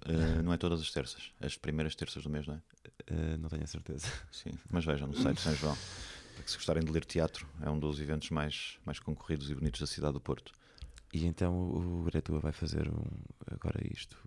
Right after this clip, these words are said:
Speaker 2: ehm, vai lançar agora esta rúbrica, eh, o À Boca de Cena, de, de leituras teatrais.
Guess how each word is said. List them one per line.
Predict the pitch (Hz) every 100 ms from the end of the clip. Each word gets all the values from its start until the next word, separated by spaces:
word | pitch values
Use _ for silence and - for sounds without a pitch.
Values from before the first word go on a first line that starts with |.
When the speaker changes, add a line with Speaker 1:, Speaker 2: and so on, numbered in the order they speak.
| -
Speaker 2:
ehm, | - - - - - - - - - - - 76 -
vai | 76
lançar | 78 76 78 78
agora | 78 78
esta | - 82 80 80 -
rúbrica, | - 82 - - - - - - - - - 87
eh, | 80 78 78 82
o |
À | 80
Boca | 82 - 87
de | -
Cena, | 82 80 82 - - - - - - - -
de, | -
de | 78 78 78
leituras | 80 - - -
teatrais. | - - - - -